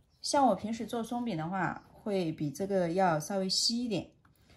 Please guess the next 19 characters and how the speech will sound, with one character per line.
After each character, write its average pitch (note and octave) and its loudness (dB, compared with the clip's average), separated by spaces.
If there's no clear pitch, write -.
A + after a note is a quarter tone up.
可 - -2
能 A3 0
是 C4+ -4
因 C4 2
为 A3+ 2
米 G3 -4
粉 A3 0
它 F#3+ -2
吸 C4 -2
水 A3 -2
量 E3+ -2
多 A3+ -2
少 A#3 -2
有 D#3+ 0
一 D#3+ -2
点 D#3+ -2
不 F#3 -4
一 D#3+ -4
样， E3+ -2